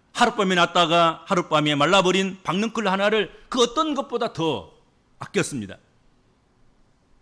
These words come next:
그래서 하나님이 아끼시는 것은 하찮게 여기면서 하나님께서 가볍게 여기시는 것, 그것을 아끼는 것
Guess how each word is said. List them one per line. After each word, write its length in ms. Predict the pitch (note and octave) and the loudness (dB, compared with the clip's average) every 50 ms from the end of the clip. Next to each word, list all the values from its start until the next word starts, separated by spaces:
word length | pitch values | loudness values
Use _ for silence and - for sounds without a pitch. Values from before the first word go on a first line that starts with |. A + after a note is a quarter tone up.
| _ _ _ _ _ _ _ _ _ _ _ _ _ _ _ _ _ _ _ - - - - - - | _ _ _ _ _ _ _ _ _ _ _ _ _ _ _ _ _ _ _ -20 -20 -20 -20 -18 -10
그래서 460 | - E3 E3+ D#3+ F#3+ F3 B2 - - - - _ _ _ _ | -4 -2 -2 -2 0 -2 -4 -4 -8 -16 -20 _ _ _ _
하나님이 540 | - - A#3 B3+ C4+ C4 C4 C4+ C4 C4 B3 | -6 -4 0 2 2 4 4 4 4 4 4
아끼시는 520 | F#3 F#3+ - - G3 F#3 A#3+ A3+ A#3 A3+ | 2 0 -2 -6 -8 -8 -6 -6 -6 -6
것은 680 | A3 A3 G#3+ - A3+ A3+ A3 A3+ A3+ A3+ A3 G#3 E3 D3+ _ _ _ _ _ _ _ _ _ _ - | -6 -6 -6 -6 -6 -6 -6 -6 -6 -8 -10 -12 -16 -18 _ _ _ _ _ _ _ _ _ _ -8
하찮게 520 | - B3+ C4 - - A#3+ A#3 - - A3+ | -6 -6 -6 -4 -4 -6 -4 -4 -2 -2
여기면서 880 | G3 F3 E3 F#3+ F#3+ F3+ F3 E3+ C#3 D3 D#3+ D#3+ D#3+ D#3+ D#3 - - - - - - - - - - _ _ _ _ _ _ _ _ _ _ _ _ _ | -2 -2 -2 -4 -4 -4 -6 -6 -4 -4 -2 -2 -4 -4 -8 -14 -20 -20 -20 -20 -20 -20 -20 -20 -20 _ _ _ _ _ _ _ _ _ _ _ _ _
하나님께서 520 | - - - A#3+ A#3 A#3+ G#3+ B3 A3+ F3 D3 | -4 0 2 2 2 0 0 -2 -2 -2 -2
가볍게 520 | - - E3 G3 A#3 A#3 - A#3+ A#3 A3+ A3 | -2 -2 0 2 2 2 2 2 2 4 4
여기시는 420 | G#3 G3 G3+ - A#3 A3+ A3 G#3+ | 4 2 2 0 0 0 0 2
것, 140 | G#3+ G#3 - | 0 0 0
그것을 560 | - E3+ G#3+ G#3 - A3 G#3 G3 F#3 E3+ - _ _ _ _ _ _ _ _ _ _ _ _ _ | -2 -2 -2 -2 0 0 0 0 0 -2 -6 _ _ _ _ _ _ _ _ _ _ _ _ _
아끼는 380 | - G#3+ - - C#4+ C#4+ C#4+ B3+ | -4 -4 2 4 4 6 6 6
것 160 | B3 G#3 | 4 2